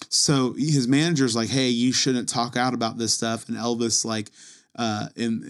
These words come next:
he has, like, this comeback special. And he gets, it's supposed to be this, it's actually a really fun scene. He's supposed to be doing, like, this super cheesy Christmas special. And these kinda hippie guys that kinda, like, start to take over his career are like,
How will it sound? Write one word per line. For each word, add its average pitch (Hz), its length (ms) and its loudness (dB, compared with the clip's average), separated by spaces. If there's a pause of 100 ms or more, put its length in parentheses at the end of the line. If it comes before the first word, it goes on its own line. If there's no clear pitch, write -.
(140)
he 117 200 0
has, 110 140 0
like, 110 140 -4
this 107 160 0
comeback 110 460 -2
special. 107 560 -4 (420)
And 117 240 0
he 113 380 -2 (200)
gets, 120 360 -2
it's 156 120 0
supposed 147 240 2
to 127 60 0
be 117 60 0
this, 104 160 -2 (100)
it's 151 240 0
actually 143 280 2
a 123 40 2
really 127 260 4
fun 117 360 -2
scene. 120 320 2
He's 117 240 0
supposed 127 260 0
to 123 60 -2
be 123 100 2
doing, 117 300 2
like, 107 260 -2 (340)
this 120 140 4
super 131 380 2
cheesy 117 400 0
Christmas - 720 0
special. 110 600 -2 (380)
And 117 420 2 (360)
these 120 340 0 (340)
kinda 113 220 -2
hippie 143 420 2
guys 117 360 0
that 123 160 -4
kinda, 113 220 -2
like, 113 160 -2
start 117 240 0
to 110 60 -8
take 123 260 -2
over 113 180 0
his 113 140 0
career 117 420 0
are 107 60 -4
like, 107 280 -4